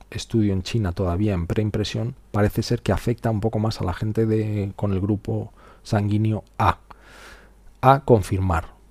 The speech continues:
Como te digo, mucha gente lo pone con, entre comillas. Más cosas. Luis Herreras Yuso, doble pregunta. Vamos para el doble.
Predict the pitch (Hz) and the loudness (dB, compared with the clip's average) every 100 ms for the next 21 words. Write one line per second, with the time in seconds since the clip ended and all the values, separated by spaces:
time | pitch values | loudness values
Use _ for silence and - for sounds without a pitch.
0 | - - 92 95 107 147 160 - 117 123 | -12 -6 -4 2 2 2 -2 -2 -2 0
1 | 110 - 123 123 98 90 113 113 - - | -2 0 0 2 0 0 0 -2 -4 -20
2 | - - - - - - - - 110 95 | -20 -20 -20 -20 -20 -20 -18 -4 -2 0
3 | 95 90 85 - 98 - 85 82 82 78 | -2 -2 -4 -4 -6 -4 -4 -4 -6 -8
4 | - - - - - - - - - _ | -14 -14 -18 -20 -20 -20 -20 -20 -20 _
5 | - - - - - - - - - - | -20 -20 -20 -20 -20 -20 -20 -20 -20 -20
6 | - - - - - 123 156 - 95 - | -20 -20 -20 -20 -2 4 6 4 -4 -8
7 | - - - - - - - - - - | -12 -14 -16 -18 -20 -20 -20 -20 -20 -20
8 | - - - - - - - - - _ | -20 -20 -20 -20 -20 -20 -20 -20 -20 _
9 | - - - - - - - - - - | -20 -20 -20 -20 -20 -20 -20 -20 -20 -20
10 | - - - - - - 107 180 202 - | -20 -20 -20 -20 -14 -2 6 6 6 2
11 | - 113 151 175 175 - - 113 104 - | 4 8 10 8 6 0 -4 0 0 0
12 | 87 101 160 202 127 107 82 78 - 85 | -4 8 10 10 8 4 2 -2 -6 -8
13 | - - - - - - 110 131 - 107 | -18 -20 -20 -20 -20 2 6 6 6 2
14 | 98 85 76 71 | 2 0 -4 -8